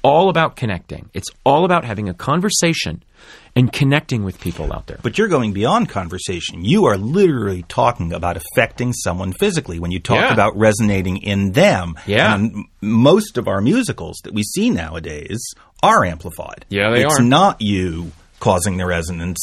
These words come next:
Speaker 2: It's
Speaker 1: And I hate it.
Speaker 2: amplifiers and,
Speaker 1: And I
Speaker 2: everything
Speaker 1: hate
Speaker 2: else.
Speaker 1: it.
Speaker 2: Yeah.
Speaker 1: I hate it. I hate it. I hate it. It gets in the way.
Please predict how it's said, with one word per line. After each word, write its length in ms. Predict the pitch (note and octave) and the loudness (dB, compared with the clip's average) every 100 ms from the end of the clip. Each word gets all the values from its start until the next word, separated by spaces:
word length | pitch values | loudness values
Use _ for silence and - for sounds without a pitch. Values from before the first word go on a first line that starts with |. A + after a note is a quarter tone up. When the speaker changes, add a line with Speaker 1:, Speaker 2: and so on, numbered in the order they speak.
| - | -6
Speaker 2:
It's 300 | A2 G2+ - - - - - - | 0 0 0 -6 -4 -6 -8 -2
Speaker 1:
And 160 | C3 D#3+ | 0 4
I 80 | F3+ | 4
hate 100 | G#3 | 4
it. 40 | C4+ | 4
Speaker 2:
amplifiers 260 | F#3+ G2+ | 2 0
and, 200 | G#2+ G2+ G#2 | -2 -2 2
Speaker 1:
And 140 | G3+ | 4
I 60 | G#3+ | 6
Speaker 2:
everything 120 | G#3+ G#3 | 6 6
Speaker 1:
hate 100 | C4+ | 6
Speaker 2:
else. 140 | C#3+ - | 2 0
Speaker 1:
it. 40 | |
Speaker 2:
Yeah. 60 | - | 0
Speaker 1:
I 120 | D3+ | 2
hate 320 | D3+ E3 G#3+ | 4 4 4
it. 120 | A#2 - - | 2 -2 -2
I 180 | A#2 B2+ | 2 2
hate 260 | A2 D3+ F#3+ | 4 4 6
it. 180 | G3 G3 | 4 2
I 140 | D3+ | 2
hate 260 | D3+ C#3 C3 | 2 2 2
it. 160 | - - | 0 -2
It 220 | G#2 - | -4 0
gets 340 | D3 C#3 - - | 2 2 0 0
in 180 | C3 B2+ | 2 2
the 120 | F#2+ | 0
way. 520 | F2+ A#2+ B2+ D#2 - | 0 2 2 2 -8